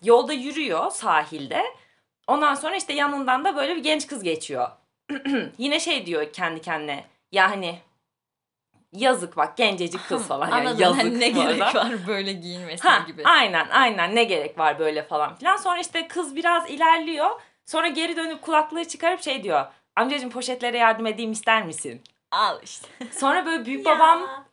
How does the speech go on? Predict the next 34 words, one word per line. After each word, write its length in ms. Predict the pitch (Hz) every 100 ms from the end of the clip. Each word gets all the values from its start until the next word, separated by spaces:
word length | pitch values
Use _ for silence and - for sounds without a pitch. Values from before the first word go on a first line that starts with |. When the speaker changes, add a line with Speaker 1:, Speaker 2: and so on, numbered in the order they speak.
| _ -
Speaker 1:
anlatırken 800 | 220 226 247 254 311 294 262 247
bana 180 | 254
şey 220 | 262 214 202
dedi. 360 | 156 135 - _
O 100 | 180
kadar 360 | 226 220 277 -
utandım 640 | 196 180 185 180 185 233 240
ki. 340 | - 131 - _ _
Hani 260 | 165 160 135
Speaker 2:
Hmm, 60 | 139 139 -
Speaker 1:
yani 180 | 175 220
Speaker 2:
onu 80 |
böyle 180 | 214 202
yargıladığı 640 | 196 185 180 180 190 180 180
için 340 | 170 - 165
Speaker 1:
Aynen, 420 | 233 247 240 185
çok 40 | 156
Speaker 2:
kıyafetiyle. 420 | 175 202 277 262
Speaker 1:
utandım 460 | 233 202 160 160 185
yani. 220 | 170 165
Hani 260 | 170 170
ne 100 | 190
alakası 640 | 208 220 190 185 185 - 175
vardı? 380 | 160 151 151 -
Aslında 400 | 185 180 208 196
hani 180 | 185 180
ne 120 | 196
kadar 340 | 208 185 170
tatlı 360 | - 170 170 165
bir 80 | 156
insanmış 460 | 147 170 147 156
Speaker 2:
Hı 40 | 214
hı. 20 |
Speaker 1:
falan. 260 | 262 269